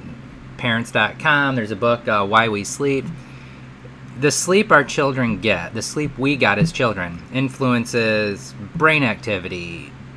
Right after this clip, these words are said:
uh, school success, obesity. I mean, from these early ages,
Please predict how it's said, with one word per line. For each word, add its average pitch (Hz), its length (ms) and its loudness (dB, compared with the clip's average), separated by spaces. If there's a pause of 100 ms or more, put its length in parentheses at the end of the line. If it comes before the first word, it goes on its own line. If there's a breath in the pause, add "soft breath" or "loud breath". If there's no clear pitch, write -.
(160)
uh, 98 400 -2
school 165 460 0
success, - 1120 -2 (200)
obesity. 113 920 0 (520 loud breath)
I 123 120 -2
mean, 143 340 0 (460)
from 139 560 4 (400)
these 151 320 2
early 156 520 2
ages, 113 760 -2